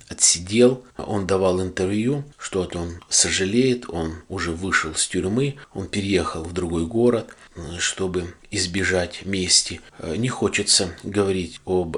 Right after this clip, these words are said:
этой катастрофе. Я как раз учился и зак-, потом закончил училище. В это, в это время была эта трагедия. И в училище, и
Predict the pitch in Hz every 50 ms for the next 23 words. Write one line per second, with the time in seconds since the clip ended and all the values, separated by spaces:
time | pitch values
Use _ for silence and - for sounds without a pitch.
0 | - - 104 95 - - 87 82 - - 92 - - 95 - - - - 135 139
1 | 135 - - 95 - - - - - 98 101 98 - 92 - - 87 85 82 -
2 | - - - 101 95 - - - 127 139 135 127 - - 120 110 107 - - -
3 | 107 98 85 85 85 - - _ - - 107 - 101 95 90 87 95 90 - -
4 | 98 85 - - 87 87 92 87 - - 120 131 127 123 - - - 101 87 87
5 | 95 92 - 87 82 87 87 - - - - - - 92 104 95 92 95 92 107
6 | 131 135 127 120 104 107 110 107 104 101 101 98 98 98 - - 98 95 92 92
7 | 98 95 90 87 92 90 90 - - - - - - - 117 123 131 131 - -
8 | - 92 95 95 - - - 127 131 127 120 117 - - - 107 101 - - -
9 | 98 98 98 98 95 92 90 85 -